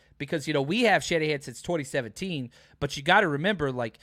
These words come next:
the sample size is much bigger because he's been calling plays for so long. He's been an O C. He's been around all these guys for so long that you can kinda judge things. Now, Shanahan's evolved considerably, and I would also argue that this is by far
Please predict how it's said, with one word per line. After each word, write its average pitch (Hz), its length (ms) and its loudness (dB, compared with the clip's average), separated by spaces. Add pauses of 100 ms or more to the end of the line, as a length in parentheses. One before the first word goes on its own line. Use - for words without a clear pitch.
(140)
the 170 80 -8
sample 226 320 0
size 160 260 2
is 131 120 -10
much 139 240 -6
bigger 180 220 -2
because 123 280 -12
he's 170 140 -12
been 143 120 -8
calling 147 220 -4
plays 131 260 -2
for 117 120 -8
so 135 160 0
long. 139 420 0 (180)
He's 117 120 -12
been 139 180 0
an 127 100 -2
O 117 100 -2
C. 156 260 -6
He's 131 140 -6
been 139 180 -4
around 131 260 0
all 123 80 0
these 120 220 -8
guys 131 280 -2
for 117 120 -10
so 123 120 -8
long 120 300 -4 (260)
that 143 360 -4
you 170 40 -6
can 156 140 -6
kinda 170 300 4
judge 131 400 0
things. 90 280 -12 (220)
Now, 131 120 -2
Shanahan's 185 500 0
evolved 139 400 2
considerably, 120 800 -2 (200)
and 127 140 -2
I 160 240 6
would 160 140 4
also 156 380 4
argue 117 320 -2
that 117 160 -6
this 156 180 -4
is 117 100 -12
by 160 460 0
far 139 720 0